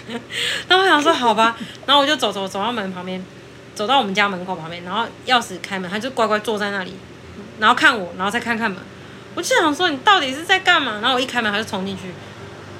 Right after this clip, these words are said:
然后就在我们家草皮上扭来扭去，<laughs> 然后，然后我就赶快叫我的老公小孩，“快点出来看，家里的草皮多了一条长长灰灰黑黑的东西。”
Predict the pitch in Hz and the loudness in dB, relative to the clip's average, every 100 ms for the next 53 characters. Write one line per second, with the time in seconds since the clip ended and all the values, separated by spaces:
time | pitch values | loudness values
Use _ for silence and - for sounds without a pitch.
0 | - - - 220 254 269 277 208 208 214 | -16 -16 0 2 4 4 4 4 0 0
1 | 196 170 214 220 196 170 170 175 175 202 | -2 -4 -2 -2 -4 -6 -8 -10 -10 -10
2 | 175 - - - 302 - - - - - | -10 -14 -6 0 0 0 -8 -14 -16 -18
3 | - - - - 285 294 262 208 220 247 | -14 -14 -8 2 4 6 4 2 4 4
4 | 269 269 277 190 185 185 220 214 240 269 | 6 4 4 -4 -4 2 4 6 4 4
5 | 214 180 180 - - - - 254 214 226 | 2 2 -2 -8 -18 -10 2 2 2 -2
6 | 196 - 208 - - - - - - 233 | -2 0 0 -2 -14 -16 -18 -6 2 2
7 | 240 190 196 190 180 175 - - 226 214 | 2 -2 0 -2 -2 -8 -12 -8 -2 0
8 | 214 233 220 175 170 185 - - - - | 0 -2 -4 -4 -6 -12 -20 -20 -10 -4
9 | 190 220 190 180 185 202 196 190 190 185 | -4 -2 -4 -4 -6 -4 -2 -2 -2 -2
10 | 190 170 175 185 - 185 - | -4 -4 -4 0 2 2 0